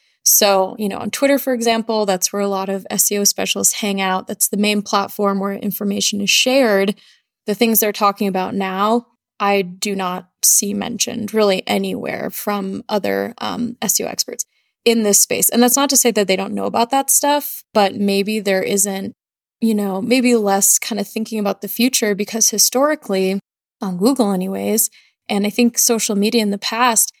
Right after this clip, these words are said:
it wasn't as competitive for therapists because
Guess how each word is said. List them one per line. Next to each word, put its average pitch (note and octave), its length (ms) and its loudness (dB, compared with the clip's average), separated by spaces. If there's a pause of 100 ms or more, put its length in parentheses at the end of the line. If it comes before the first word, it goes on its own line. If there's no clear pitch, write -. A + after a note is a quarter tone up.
(140)
it A#3 60 -2
wasn't A#3+ 280 4
as A#3 140 4
competitive A3 600 0
for - 140 -8
therapists - 720 -2
because G3+ 500 -2